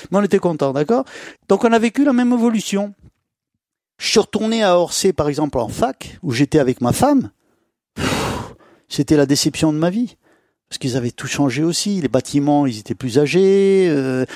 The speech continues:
la, la végétation avait poussé différemment. À cet endroit-là, on allait jouer au foot, il y avait plus rien. Il y avait un bâtiment qui était construit à la place. Alors, je me suis rendu compte que ça sert à rien de se pencher sur un passé qu'on a vécu, qui est merveilleux, hein, d'ailleurs, hein,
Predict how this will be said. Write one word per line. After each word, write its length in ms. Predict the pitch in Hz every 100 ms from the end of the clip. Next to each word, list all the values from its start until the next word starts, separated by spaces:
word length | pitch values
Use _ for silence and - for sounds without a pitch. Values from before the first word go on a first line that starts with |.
| -
la, 200 | 135 139 123
la 120 | -
végétation 480 | 127 139 127 143 -
avait 180 | 139 131
poussé 300 | - 139 147
différemment. 1200 | 131 - 131 143 185 226 226 226 214 214 185 165
À 100 | 160
cet 140 | 151 160
endroit-là, 360 | 156 151 156
on 160 | 156 151
allait 160 | 143 135
jouer 200 | 143 156
au 40 |
foot, 300 | - 156 147
il 20 |
y 40 | 127
avait 100 | 123
plus 160 | 147
rien. 220 | 170 202
Il 100 | 185
y 20 | 151
avait 40 |
un 60 | 135
bâtiment 400 | 139 135 151 143
qui 100 | 139
était 140 | -
construit 340 | 131 127 - 127
à 60 |
la 160 | 151 190
place. 320 | 240 262 - - - - -
Alors, 200 | 151 180
je 60 | 196
me 60 |
suis 140 | 208 240
rendu 240 | 240 226
compte 280 | 226 294 277
que 360 | 226 262 302 - - - - _ _ _ _ _
ça 220 | - -
sert 240 | 202 254 240
à 80 | 240
rien 300 | 247 269 254
de 140 | 202
se 440 | - 185 170 156 139 _ _
pencher 540 | 190 196 - - 202 180
sur 380 | - 170 170
un 120 | 156 135
passé 420 | 147 - 175 170
qu'on 160 | 147
a 60 | 147
vécu, 360 | 139 139 165 151
qui 120 | 143
est 20 |
merveilleux, 480 | 135 117 160 240 160
hein, 80 | 131
d'ailleurs, 320 | 131 127 151
hein, 120 | 220